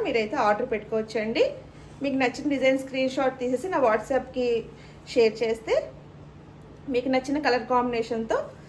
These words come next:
నేను వర్క్ అయితే చేసి పంపిస్తాను. ఒక వన్ వీక్, వన్ వీక్ to టెన్ డేస్ అండి.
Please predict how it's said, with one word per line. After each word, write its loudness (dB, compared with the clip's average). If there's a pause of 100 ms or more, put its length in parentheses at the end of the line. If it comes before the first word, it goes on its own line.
(160)
నేను 2
వర్క్ 0
అయితే 0
చేసి 4 (100)
పంపిస్తాను. 0 (220)
ఒక -4 (100)
వన్ 4
వీక్, -2 (380)
వన్ 4
వీక్ 0
to 10 (100)
టెన్ 4
డేస్ 2
అండి. 0